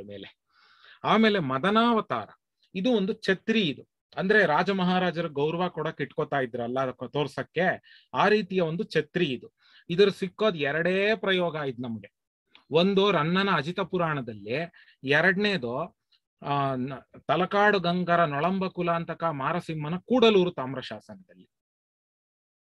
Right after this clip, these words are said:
ಆಮೇಲೆ ಎರವೆಸ ಅನ್ನುವ ಶಬ್ದ ಮೊದಲನೇ ಶಿವಮಾರನ ಕೃಷ್ಣಗಿರಿ ಶಾಸನದಲ್ಲಿ ಸಿಕ್ಕಿದೆ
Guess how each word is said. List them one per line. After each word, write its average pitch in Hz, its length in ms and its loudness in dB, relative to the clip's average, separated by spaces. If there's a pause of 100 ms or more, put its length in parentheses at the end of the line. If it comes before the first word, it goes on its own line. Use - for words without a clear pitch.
(420)
ಆಮೇಲೆ 185 280 2
ಎರವೆಸ 170 480 2
ಅನ್ನುವ 156 360 0
ಶಬ್ದ 127 280 -8
ಮೊದಲನೇ 160 540 -2
ಶಿವಮಾರನ 156 520 -4
ಕೃಷ್ಣಗಿರಿ 175 540 -4
ಶಾಸನದಲ್ಲಿ 127 520 -6
ಸಿಕ್ಕಿದೆ - 460 -12